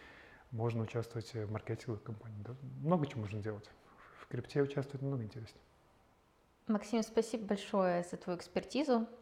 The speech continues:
Speaker 2: за
Speaker 1: Мгм.
Speaker 2: то, что приоткрыл для нас дверь в криптоиндустрию. Может, мы теперь будем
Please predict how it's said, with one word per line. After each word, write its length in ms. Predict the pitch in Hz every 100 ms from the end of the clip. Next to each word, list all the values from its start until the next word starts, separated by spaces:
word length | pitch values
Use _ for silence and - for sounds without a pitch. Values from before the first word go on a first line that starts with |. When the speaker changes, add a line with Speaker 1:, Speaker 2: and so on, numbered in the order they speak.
| -
Speaker 2:
за 60 |
Speaker 1:
Мгм. 100 | 151
Speaker 2:
то, 100 | 190
что 440 | - - 185 175 175
приоткрыл 520 | 180 175 175 202 180
для 140 | 175
нас 460 | 170 165 165 - - - -
дверь 360 | 175 175 180
в 80 | 175
криптоиндустрию. 1000 | - 175 - 170 175 175 - 226 294 233 - - - - - - _ -
Может, 240 | 202 202
мы 140 | 185 190
теперь 280 | - 185
будем 460 | 165 185 196 190 180